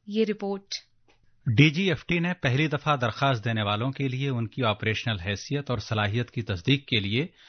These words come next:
Speaker 2: मैन्युफैक्चरिंग सहूलियात का फिजिकल मुआयना लाजमी करार दिया है। इसमें मजीद कहा गया है कि सोने की दरामद के लिए किसी भी तरह का तस-,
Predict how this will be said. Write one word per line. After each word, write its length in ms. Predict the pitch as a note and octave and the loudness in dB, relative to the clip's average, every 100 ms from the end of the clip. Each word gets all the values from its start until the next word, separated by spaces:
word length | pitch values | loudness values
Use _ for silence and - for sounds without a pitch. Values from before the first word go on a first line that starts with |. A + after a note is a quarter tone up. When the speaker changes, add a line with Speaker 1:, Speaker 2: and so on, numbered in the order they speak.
| - - | -20 0
Speaker 2:
मैन्युफैक्चरिंग 680 | B2 B2+ C3 B2+ A2+ C#3+ E3+ | 4 4 4 -2 -4 -4 -6
सहूलियात 600 | - A2 G#2 G#2 A#2 C3 | -4 -4 -2 0 0 -2
का 160 | - G2+ | -4 -4
फिजिकल 480 | - B2+ A#2+ A2+ G2 | -2 -6 -2 -2 0
मुआयना 480 | G2 A2+ G#2+ F#2 | 0 2 0 -2
लाजमी 400 | F2+ A2 F#2+ F#2+ F#2 - | 0 0 0 -6 -4 -2
करार 220 | A2 F2+ | -2 -2
दिया 240 | F#2+ F#2+ | -6 -6
है। 240 | F2 G2+ - - - - C#3+ | -6 -8 -10 -20 -20 -4 -2
इसमें 220 | - A#2+ | 0 2
मजीद 380 | G#2+ G#2 A2 - | 2 2 0 0
कहा 220 | G2 A#2 | 0 0
गया 240 | B2 C3 | 2 2
है 180 | B2 D#3 | 0 -2
कि 120 | D#3 | -4
सोने 340 | C#3 A2+ A2 A2 | -4 -2 -2 -2
की 160 | A#2 | -4
दरामद 400 | G2+ F#2+ G2+ B2+ | -2 -2 -2 -4
के 160 | - A2 | -2 -2
लिए 220 | G#2 G#2+ | 0 -4
किसी 320 | - G#2 C3+ | -4 -4 -2
भी 120 | A2 | -2
तरह 280 | G#2 G#2+ F#2 | -2 -2 -2
का 140 | - F#2+ | -4 -6
तस-, 260 | G#2+ F#2 | -6 -8